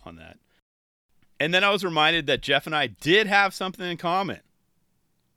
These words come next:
It was very cool to see and hear this. I, too, saw Jaws way too young, and therefore I don't surf as well. So I feel the same way. <laughs> I, no, I mean, I can't really swim anyway. You know, I just splash around like a wet beaver.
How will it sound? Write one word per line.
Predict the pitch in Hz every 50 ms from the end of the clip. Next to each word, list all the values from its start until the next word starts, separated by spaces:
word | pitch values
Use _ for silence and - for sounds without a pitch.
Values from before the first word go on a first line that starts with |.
| _ _ _ _ _ _ _ _ _ -
It | 143 160
was | 165 165 151
very | 156 170 175 175 170
cool | - - 185 180
to | 175 165
see | - - 190 185
and | 180 180
hear | 175 185 185 185
this. | 156 117 101 85 - - -
I, | 131 147 170 190
too, | 185 - - 233 208 196 175 165
saw | 156 - 160 139 135 131
Jaws | 117 127 131 120 117 113 98 98
way | 92 92 101 107 120 131 151
too | 147 - 180 180
young, | 175 156 147 139 135 135 139 147 - _ _ _ _ - - _ _ _ _
and | - 110 113 110
therefore | 120 120 123 117 - - 117 117 113 110 - -
I | 104 101 110
don't | 110 117 113 110 107 -
surf | - - - - 95 101 117 - _ -
as | 107 92 -
well. | 85 78 80 80 95 147 190 - _ _ _ _ _ _ _ _
So | - - 82
I | 87 101 117
feel | - - 123 120 117
the | 107
same | - - 113 113 117 107 101
way. | 98 92 95 123 139 - _
<laughs> | -
I, | 104 87 - - - - - _ _ - _ _ _ -
no, | 92 92 101
I | 95 90 101 131
mean, | 160 175 170
I | 175
can't | - 240 190 170
really | 170 147 117
swim | - - - 113 123 131 143
anyway. | 143 147 156 156 156 151 156 170 170
You | 143
know, | 120
I | 117
just | 113 107 -
splash | - - - 117 117 117 - -
around | 113 113 113 120 117
like | 117 -
a | 101
wet | 101 107 104 92
beaver. | 87 92 95 107 113 131 147 165